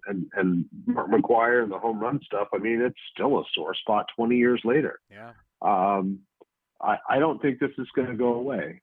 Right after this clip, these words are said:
Speaker 1: I don't think it, I don't think it has to go away. I, you know, I don't know. I'm, I'm, I'm conflicted myself. I mean, you know, on the one hand,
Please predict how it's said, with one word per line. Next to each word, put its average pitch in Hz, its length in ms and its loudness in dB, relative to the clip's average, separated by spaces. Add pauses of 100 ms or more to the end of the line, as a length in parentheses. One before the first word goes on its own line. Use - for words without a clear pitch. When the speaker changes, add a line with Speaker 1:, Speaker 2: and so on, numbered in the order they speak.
Speaker 1:
I 101 60 0
don't 120 240 0
think 123 140 -4
it, 127 80 -2 (160)
I 127 80 0
don't 135 240 0 (200)
think 139 140 2
it 131 80 0
has 156 160 2 (120)
to 107 40 -2
go 85 120 0
away. 78 360 -2
I, 98 240 0
you 120 100 6
know, 113 220 4
I 120 60 4
don't 131 200 4
know. 113 200 6
I'm, 120 320 4
I'm, 131 280 2
I'm 131 200 2
conflicted 117 560 -2
myself. 92 520 -2
I 92 60 -2
mean, 92 240 -2 (540)
you 104 120 6
know, 101 140 4
on 107 160 0
the 104 80 4
one 113 220 2
hand, 110 360 4